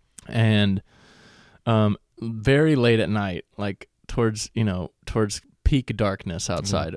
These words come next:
Speaker 1: we would all go outside, and Derek Fritz's dad would dress in full camo, like, completely sealed out, dude. And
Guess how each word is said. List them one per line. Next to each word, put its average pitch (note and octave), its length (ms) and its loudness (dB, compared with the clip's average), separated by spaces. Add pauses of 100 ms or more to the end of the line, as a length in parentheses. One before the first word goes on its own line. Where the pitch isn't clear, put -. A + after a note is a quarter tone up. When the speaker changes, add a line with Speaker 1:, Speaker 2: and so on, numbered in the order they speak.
Speaker 1:
we A2 160 -2
would A2 120 0
all A2 200 0
go A2 180 0
outside, F#2+ 600 -2 (120)
and G2+ 340 -2 (240)
Derek A#2 320 0
Fritz's A#2 380 -6
dad F2+ 440 -2 (480)
would A#2 160 -2
dress A#2 400 0
in A2 180 0
full C#3+ 560 4
camo, G#2+ 640 0 (500)
like, A2 220 -2 (220)
completely D3 1120 2 (640)
sealed C3+ 540 4
out, F#2 320 -2
dude. G2 280 -6 (540)
And A#2 280 0